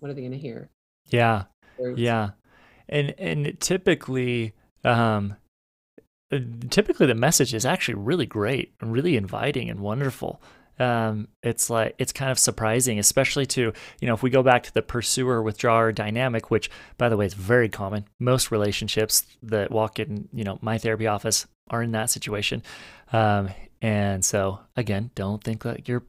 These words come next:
Speaker 2: relationship is broken or something if you're there, uh, 'cause that's most of us. Um, eh, the, the, especially when we're talking about, we're kinda talking about the pursuer side today a little bit already,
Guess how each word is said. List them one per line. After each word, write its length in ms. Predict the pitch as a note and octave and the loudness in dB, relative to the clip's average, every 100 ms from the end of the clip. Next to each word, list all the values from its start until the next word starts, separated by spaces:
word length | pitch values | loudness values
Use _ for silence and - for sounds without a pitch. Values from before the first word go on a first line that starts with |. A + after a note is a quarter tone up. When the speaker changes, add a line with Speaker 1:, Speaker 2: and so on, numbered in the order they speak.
| _ | _
Speaker 2:
relationship 460 | C#3 C3+ C3+ D3+ D3 | 2 4 2 0 -2
is 80 | D3 | -4
broken 640 | A#2 A2+ - A#2 G2+ G#2 G#2 | -6 -12 -2 2 2 2 -4
or 60 | |
something 300 | G#2 G2 A2+ | -2 -4 -2
if 140 | A2 G2+ | -4 -2
you're 120 | A#2+ | -2
there, 220 | G#2+ G#2+ - - - - | -2 -4 -6 -16 -20 -6
uh, 180 | F#2+ F#2+ | -4 -4
'cause 160 | G#2 | -4
that's 200 | G#2+ - | -4 -2
most 260 | G2+ F#2+ - | -2 -2 -4
of 80 | - | -4
us. 200 | A#2 - - - - - | -4 -6 -12 -18 -20 2
Um, 400 | B2 A#2+ A#2 A2 A#2 - _ _ _ | 6 6 6 2 -4 -12 _ _ _
eh, 120 | G#3 - _ | -14 -14 _
the, 800 | D#3 C3 B2+ C3+ C3 B2 A#2+ A2+ - G#3 _ _ _ - | -8 -2 0 4 4 4 2 0 -2 -14 _ _ _ -12
the, 520 | C3+ A2+ B2 B2 A#2+ A#2+ | -10 -4 0 2 2 2
especially 580 | - - D#3 G#3 G3 D#3 | 0 0 0 4 4 6
when 180 | C3 | 4
we're 80 | C3 | 2
talking 220 | A#2+ C#3+ D#3 | 2 2 4
about, 240 | C#3 A#2 - | 2 2 -8
we're 140 | A#2 | -12
kinda 220 | - F#3+ | -4 -2
talking 180 | G3+ E3+ | 2 2
about 140 | C#3+ A#2 | 4 2
the 60 | |
pursuer 420 | G#2+ A2 - A2+ G#2+ | 0 -2 -2 0 0
side 280 | - - | 0 -2
today 280 | - - - - | -4 -4 -2 -2
a 60 | |
little 220 | G#2+ - | -4 -4
bit 160 | - D2 | -4 -2
already, 420 | A2 G#2+ G#2+ A2+ | 0 0 0 -4